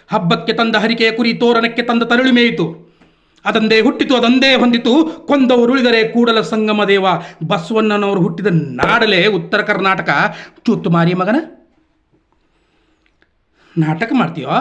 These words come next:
ಹಾ? ಬೋಸಡಿ ಮಗನ, ನನ್ನ ಉತ್ತರ ಕರ್ನಾಟಕಕ್ಕೆ ಬೈತಿ, ಹಾ? ಏನ್ ತಿಳ್ಕೊಂಡಿದ್ದೀವಿ ಉತ್ತರ ಕರ್ನಾಟಕ ಅಂದ್ರ? ಹ್ಮ್?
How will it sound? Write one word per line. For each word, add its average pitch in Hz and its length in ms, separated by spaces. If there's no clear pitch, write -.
ಹಾ? 294 420
ಬೋಸಡಿ 160 360
ಮಗನ, 170 240
ನನ್ನ 202 300
ಉತ್ತರ 214 260
ಕರ್ನಾಟಕಕ್ಕೆ 170 420
ಬೈತಿ, 135 300
ಹಾ? 269 320
ಏನ್ 175 280
ತಿಳ್ಕೊಂಡಿದ್ದೀವಿ 180 440
ಉತ್ತರ 175 180
ಕರ್ನಾಟಕ 180 380
ಅಂದ್ರ? 175 180
ಹ್ಮ್? - 1200